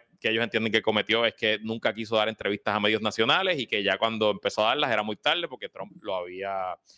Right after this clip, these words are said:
lo había definido a él, que fue muy tímido en los ataques a Trump, etcétera, etcétera. Yo honestamente siento que Donald Trump es un fenómeno,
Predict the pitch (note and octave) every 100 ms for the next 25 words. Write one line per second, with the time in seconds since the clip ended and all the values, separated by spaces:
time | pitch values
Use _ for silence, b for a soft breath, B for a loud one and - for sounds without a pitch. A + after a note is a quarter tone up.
0 | b - G2 G2+ G2+ G#2+ G2 A2 F#2+ G#2
1 | F3 A3+ - _ _ G#2 A2+ C3 C#3 -
2 | C#3+ C#3 B2+ A2+ A2+ A2+ A#2 A#2 C3 D3+
3 | G3 G3+ D3+ A2 C3+ C#3+ C#3 D3 C3+ -
4 | C3+ F3+ F3+ F3 E3+ E3+ D#3+ C3+ _ b
5 | b b b b b _ - D3+ C#3 C#3+
6 | C3+ A#2 A2 A2+ A2+ A#2+ A2+ G#2+ A2+ A2+
7 | G2+ G2 F#2 F2+